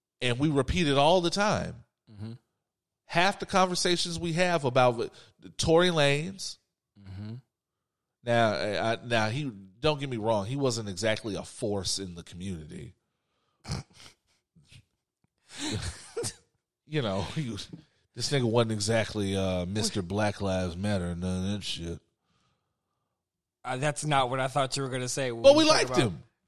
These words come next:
Speaker 2: Did we?
Speaker 1: I, the people that like Tory Lanez really like Tory Lanez. I had not, and up until that point, I had not really heard anything bad about him, and I, and the music that I heard from him slapped.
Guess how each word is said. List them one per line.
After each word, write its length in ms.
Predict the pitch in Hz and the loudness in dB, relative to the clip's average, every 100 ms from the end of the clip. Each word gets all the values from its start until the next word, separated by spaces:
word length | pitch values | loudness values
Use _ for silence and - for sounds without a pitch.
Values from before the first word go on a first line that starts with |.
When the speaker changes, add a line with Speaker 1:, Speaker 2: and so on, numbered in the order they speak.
| _ _ _ | _ _ _
Speaker 2:
Did 240 | 127 196 254 | -4 -2 -2
we? 280 | 254 247 - _ _ _ _ _ _ - - - | -4 -4 -8 _ _ _ _ _ _ -16 -4 2
Speaker 1:
I, 300 | 151 101 92 - - _ _ _ | 2 2 -6 -16 -20 _ _ _
the 80 | 143 | 2
people 240 | - 392 262 | 6 8 8
that 120 | 131 | 8
like 180 | 131 - | 6 4
Tory 200 | 120 104 | 0 0
Lanez 220 | 98 90 | -2 -2
really 200 | 107 104 | 0 0
like 160 | 92 90 | 0 -2
Tory 220 | 92 82 | -4 -4
Lanez. 340 | 82 90 - - - - | -8 -10 -14 -18 -14 0
I 140 | 170 | 4
had 220 | 214 190 151 | 6 4 4
not, 220 | 139 135 | 4 4
and 300 | 131 123 110 | 2 0 0
up 160 | 160 175 | 2 2
until 220 | - 175 | 4 6
that 180 | 135 - | 6 6
point, 260 | 151 131 | 4 4
I 160 | 117 135 | 4 4
had 100 | 127 | 4
not 280 | 120 95 92 | 2 0 0
really 240 | 117 107 | 0 0
heard 260 | 98 117 104 | 0 0 0
anything 360 | 98 95 98 | -2 -4 -4
bad 220 | 95 107 98 | 0 2 0
about 280 | 92 92 | -2 -2
him, 160 | 92 87 _ _ _ _ - | -4 -8 _ _ _ _ -8
and 500 | 104 101 95 95 92 | -4 -2 -2 -4 -2
I, 160 | 104 98 | 0 0
and 380 | 73 101 98 117 110 | -2 -6 -6 -10 -10
the 140 | 110 | -8
music 380 | 101 120 131 120 | -6 -4 -4 -2
that 120 | 117 | 0
I 80 | 98 | 0
heard 220 | 101 101 | 0 -4
from 100 | 95 | -6
him 140 | 87 78 | -10 -8
slapped. 480 | - - - - | -10 -10 -14 -20